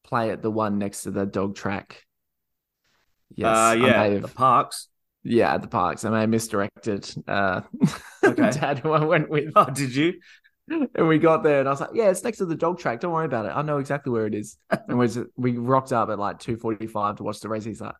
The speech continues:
Speaker 1: "Hang on, there's no one fucking here." <laughs>
Speaker 2: Yeah. Um, interesting times. So
Speaker 1: My
Speaker 2: get
Speaker 1: bad,
Speaker 2: out
Speaker 1: my
Speaker 2: to see
Speaker 1: bad.
Speaker 2: some N P L. Um, I'll be out there this week. I don't know if you're planning on getting to any games. I'm gonna be trying to get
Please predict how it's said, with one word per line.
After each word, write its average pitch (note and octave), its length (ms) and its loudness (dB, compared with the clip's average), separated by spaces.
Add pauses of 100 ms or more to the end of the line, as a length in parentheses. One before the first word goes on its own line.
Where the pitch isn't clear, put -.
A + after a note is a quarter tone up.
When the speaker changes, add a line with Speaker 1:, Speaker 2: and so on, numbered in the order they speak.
(140)
Speaker 1:
"Hang F#3 200 -2
on, G2+ 280 -6
there's E3 180 -4
no G3+ 120 2
one G3 100 0
fucking F3+ 280 -10
here." D#3+ 120 -8 (100)
<laughs> D#3+ 80 -2 (880)
Speaker 2:
Yeah. G2 400 0 (280)
Um, C3+ 280 6
interesting D#3 400 -2
times. C3+ 460 2
So A2+ 420 -2 (640)
Speaker 1:
My G2+ 140 -4
Speaker 2:
get G2+ 80 2
Speaker 1:
bad, E3 100 6
Speaker 2:
out A#2+ 80 0
Speaker 1:
my G2+ 60 2
Speaker 2:
to G2+ 40 0
see G#2 60 0
Speaker 1:
bad. C#3+ 140 0
Speaker 2:
some B2+ 160 -4
N B2+ 100 -2
P A#2 140 -2
L. B2+ 260 2
Um, A2 240 4
I'll D#3 140 4
be E3+ 100 4
out D3+ 160 4
there A#2+ 160 0
this C#3 180 -4
week. C#3+ 120 -2
I A#2+ 100 2
don't B2+ 140 -2
know A#2 100 -4
if G#2+ 60 -6
you're A2+ 160 -2
planning A2+ 320 0
on G#2+ 80 2
getting G#2 220 -4
to A2+ 120 -6
any A2 140 -4
games. G#2+ 360 -2
I'm A2+ 140 -4
gonna A#2+ 120 -2
be A2 120 0
trying A2+ 260 -2
to A2 60 -2
get G2+ 240 -4